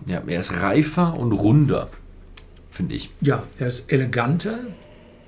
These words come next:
Speaker 2: Jetzt, wenn man länger dran riecht, hat man auch eine deutlich stärkere Vanillenote drin.
Speaker 1: Mhm.
Speaker 2: Und die Zitrusnote kommt wieder. Also ich habe hier
Speaker 1: Mhm.
Speaker 2: ganz deutliche Brennereicharakter mit dabei, ne?
Speaker 1: Mhm.
Speaker 2: Jetzt muss man natürlich bei Macallan sagen, die haben überraschend klein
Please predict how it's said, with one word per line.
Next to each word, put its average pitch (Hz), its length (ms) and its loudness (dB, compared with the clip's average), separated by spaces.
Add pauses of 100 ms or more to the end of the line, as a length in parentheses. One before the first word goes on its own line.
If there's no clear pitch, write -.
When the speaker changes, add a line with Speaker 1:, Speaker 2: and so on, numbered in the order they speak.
(560)
Speaker 2:
Jetzt, 123 200 -4
wenn 131 80 4
man 117 100 -2
länger 135 200 2
dran 123 180 0
riecht, 131 240 -2
hat 127 120 -2
man 120 100 -6
auch 104 80 -8
eine 113 140 -6
deutlich 123 340 -2
stärkere 113 400 -4
Vanillenote 135 640 0
drin. 139 360 2 (200)
Speaker 1:
Mhm. 120 380 4 (2250)
Speaker 2:
Und 147 120 2
die 196 80 -2
Zitrusnote 110 560 -2
kommt - 260 -8
wieder. 87 220 -8 (180)
Also 135 180 -2
ich 156 120 0
habe 160 140 2
hier 156 80 6
Speaker 1:
Mhm. 107 40 4
Speaker 2:
ganz 139 160 2
deutliche 135 300 2
Brennereicharakter 117 720 -4
mit 101 160 -8
dabei, - 300 -12
ne? 110 180 -12 (420)
Speaker 1:
Mhm. 120 220 4
Speaker 2:
Jetzt 143 160 2
muss 165 120 8
man 156 220 0
natürlich 151 280 2
bei 139 120 0
Macallan 135 400 0
sagen, 120 380 -2
die 123 120 -2
haben 139 180 0
überraschend 131 600 0
klein 131 600 -2